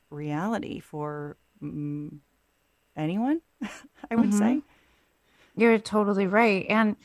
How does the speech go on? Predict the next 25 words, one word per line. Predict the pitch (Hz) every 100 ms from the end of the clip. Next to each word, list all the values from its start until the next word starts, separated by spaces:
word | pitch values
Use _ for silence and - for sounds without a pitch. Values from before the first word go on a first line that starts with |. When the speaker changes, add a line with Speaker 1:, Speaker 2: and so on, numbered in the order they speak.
| - -
Speaker 2:
what | - 226
you're | 214 214
describing | 208 196 - 214 233 202 185 180 180
on | 185 185
being | 190 190 190
able | 185 185 190 -
to, | 185
like, | 175 170 - _
align | 196 190 180 185 185 185
your | 180 175
priorities | 196 180 180 185 185 180
with | 180 180
your | 180
values | 175 170 180 190 208 214 220 - -
and | 180 175
then | 175 180 175 - - - _ _ -
plan | - 202 202 190 190 196
your | 190 180 175
actions | - 170 175 - 208 185
based | 190 185 -
on | 226 240
that, | 269 311 311 _ _ - _ _ _
that's | 170 175
executive | 185 180 180 180 170
function. | 185 226 - - -